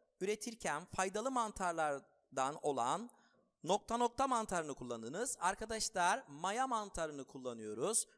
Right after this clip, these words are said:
Mesela hamur yaparken ne yapmamız lazım? Ekmek pişirebilmek için, kek pişirmek için maya mantarını kullanmamız lazım. Nokta nokta güneş ışığını yansıtır, kendi ışığı yoktur. Neyin? Ayın arkadaşlar.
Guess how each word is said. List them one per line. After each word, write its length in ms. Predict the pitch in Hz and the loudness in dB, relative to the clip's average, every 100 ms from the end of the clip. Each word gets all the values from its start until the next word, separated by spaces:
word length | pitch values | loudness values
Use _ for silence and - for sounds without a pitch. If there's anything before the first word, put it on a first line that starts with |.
| _ | _
Mesela 540 | 170 - 165 151 202 - - - _ _ _ _ _ _ _ | 2 2 4 2 2 0 -18 -20 _ _ _ _ _ _ _
hamur 280 | - 185 254 | -4 -2 0
yaparken 800 | 214 - 135 120 175 208 294 - _ | -2 -2 -6 -2 0 0 0 -10 _
ne 60 | 175 | -2
yapmamız 500 | 214 214 170 151 131 | -2 -2 -4 -4 -2
lazım? 380 | 131 123 123 180 | 0 0 -2 -4
Ekmek 360 | 165 - 190 - | -8 -8 -12 -8
pişirebilmek 580 | 165 160 143 127 113 113 | -8 -6 -6 -6 -8 -8
için, 220 | - 147 | -12 -8
kek 260 | - 196 | -6 -6
pişirmek 440 | - - 131 113 113 | -8 -8 -6 -8 -6
için 200 | - 247 | -4 -2
maya 280 | 214 202 196 | 2 4 4
mantarını 600 | 170 139 135 120 139 220 | 2 -2 -4 -4 -4 -6
kullanmamız 760 | - 151 120 117 175 254 - - | -2 0 -2 -2 0 4 4 6
lazım. 400 | 139 131 110 - _ - - - | 6 6 4 -4 _ -20 -20 0
Nokta 340 | 165 180 202 | 0 2 -2
nokta 380 | 175 117 180 247 | -2 -2 0 -2
güneş 340 | 196 208 269 | -2 -2 -2
ışığını 360 | 220 - 156 127 | 2 2 2 -2
yansıtır, 580 | 123 160 - 143 - 214 | -2 2 2 2 -2 -4
kendi 360 | - 196 202 | -2 -4 0
ışığı 240 | 208 190 180 | 4 4 4
yoktur. 520 | 165 147 113 - 185 - | 6 6 6 2 2 0
Neyin? 480 | 185 226 262 247 302 _ _ _ - _ _ _ _ - | -4 -4 -2 -2 -6 _ _ _ -20 _ _ _ _ 2
Ayın 260 | 170 202 | 2 2
arkadaşlar. 920 | 190 147 135 127 110 - 113 139 214 | 0 0 0 -4 -2 -4 0 4 4